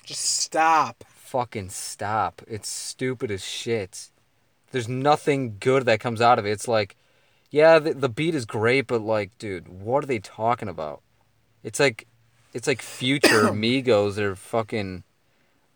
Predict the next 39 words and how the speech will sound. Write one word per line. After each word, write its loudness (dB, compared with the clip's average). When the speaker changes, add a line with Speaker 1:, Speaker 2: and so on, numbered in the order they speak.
Speaker 2:
all -8
these -8
other -4
typical -10
rappers. -6
They -10
all -4
sound -6
the -8
same. -6
They're -4
all -4
talking -2
about -6
the -12
same -12
shit. -8
Just -16
fucking -8
bitches -10
and, -12
like, -14
just -8
bra-, 4
it's 2
pretty 2
much 0
just -4
bragging. 2
That's 0
Speaker 1:
About -8
Speaker 2:
all 6
it 0
is. -2
Speaker 1:
Especially 0
eating -6
ass. -6
Speaker 2:
<laughs> -20
Dude. -2